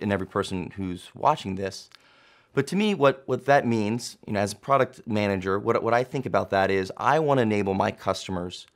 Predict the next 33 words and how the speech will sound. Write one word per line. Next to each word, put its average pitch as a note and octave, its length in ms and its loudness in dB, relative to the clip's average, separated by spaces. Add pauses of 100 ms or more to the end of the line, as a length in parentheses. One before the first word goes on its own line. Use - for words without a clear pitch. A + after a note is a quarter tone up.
(280)
to - 80 -20
think A#2+ 180 -2
about G#2 360 0
the G2 40 -10
business B2+ 540 2
use G2+ 240 -6
cases F2+ 500 -8
that F#2 220 -4
they G#2+ 200 2
need, G2+ 440 -2 (480)
uh, G2 320 0
the F#2+ 280 -4
customer C#3+ 420 -2
experiences G#2+ 680 -2
that F#2+ 160 -2
they G2+ 100 0
wanna G2 220 0
build, F#2 600 -2 (500)
a-, A2+ 160 2
and A#2+ 200 2
ultimately A2+ 760 2
the, G2 260 2
the F#2+ 100 -6
business C3 400 0
K A#2 220 -6
P G#2+ 160 -2
Is G2 240 4
that F#2+ 100 -2
are F#2 60 0
important G2 400 -4
to F2+ 80 -12
them. F2 320 -6
That's, C3+ 340 -2